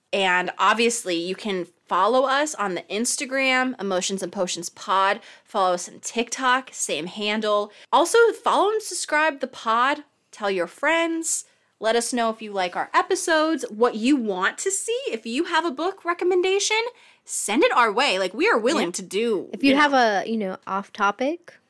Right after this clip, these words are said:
Speaker 2: thing that you want us to talk about, like, you know, this episode, again, dedicated to Carrie.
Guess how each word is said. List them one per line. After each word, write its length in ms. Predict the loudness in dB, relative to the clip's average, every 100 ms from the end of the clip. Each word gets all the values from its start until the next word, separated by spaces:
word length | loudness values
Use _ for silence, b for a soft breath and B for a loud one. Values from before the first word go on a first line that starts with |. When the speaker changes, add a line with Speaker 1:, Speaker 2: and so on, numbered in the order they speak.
| _ _ _ 0
Speaker 2:
thing 380 | 4 4 2 0
that 160 | 0
you 100 | 0
want 140 | 0 0
us 100 | -4
to 60 |
talk 240 | -4 -4 -2
about, 320 | 0 0 0
like, 260 | 0 0 0
you 80 |
know, 220 | 0 -2 -4 _ _ -10
this 460 | 0 2 2 -2 -2
episode, 600 | -2 0 -2 0 0 0 -6 _
again, 340 | -2 0 0 -2 -10 -20 _ _ _
dedicated 520 | 2 4 4 2 0 -4
to 60 |
Carrie. 440 | -6 -2 2 0